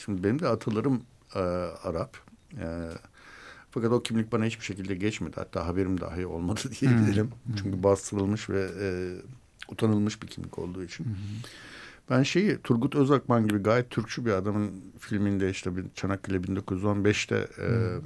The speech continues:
Speaker 1: mesela gördüm diyor ki, "Üç tane alaydan iki tanesi safi
Speaker 2: Hı.
Speaker 1: Arap. Bunlar <laughs> beceremezler zaten savaşmayı.
Speaker 2: Hı. Hı.
Speaker 1: Asıl diğeri savaşacaktır." falan diyor.
Speaker 2: Mustafa Kemal'in görüşü çünkü o.
Speaker 1: Ha, mı?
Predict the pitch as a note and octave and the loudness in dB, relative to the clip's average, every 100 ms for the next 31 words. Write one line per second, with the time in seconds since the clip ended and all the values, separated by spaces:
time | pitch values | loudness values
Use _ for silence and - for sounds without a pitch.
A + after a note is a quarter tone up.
0 | - - G3 - A2 E2+ - E2+ F2 F2+ | -12 -18 -16 -8 -6 -4 -4 -2 0 0
1 | E2+ F#2 G#2+ B2+ - F#2 - - - A#2+ | 0 -2 0 -2 -4 -6 -6 -12 -6 -4
2 | - F2+ F2 E2 F#2+ F2 G#2 G#2+ - - | 0 0 0 -2 0 0 -2 -4 -6 -2
3 | F#2 E2+ F2+ A#2 A2 - - - G2+ F#2 | -2 -2 -4 -4 -4 -8 -18 -2 2 2
4 | G#2 F2 E2 - G2+ G2+ G#2+ C#3 F#2+ G#2+ | 0 -2 -4 -4 -4 0 2 2 2 4
5 | G2+ G2+ F2 D#2 D#2 E2+ - F#2 - F2 | 4 4 2 -4 -2 -2 -4 -6 -4 -4
6 | F2+ - G2 B2 - - A#2+ G#2+ G#2+ - | -4 -4 -6 -6 -4 0 2 2 -2 -6
7 | - B2 - A#2 G#2+ A2 G#2 - - - | 4 4 6 6 8 8 6 2 -8 -6
8 | F#2 F2 - F#2+ E2 E2+ F2 A2 G2 F2+ | -4 -2 -2 -4 -4 -10 -6 0 0 0
9 | D#2+ A2 - - - C#3 - B2+ B2+ C3+ | -4 -10 -10 -18 2 4 6 4 6 8
10 | C3 C3+ B2 G#2+ - G2 G#2 F2+ - F#2 | 10 10 10 8 4 -2 -4 -2 0 2
11 | A2+ A3 - - C3 F2+ - - C#3 - | 2 0 -4 4 6 4 -2 -14 -4 4
12 | D#3 D3+ | 8 8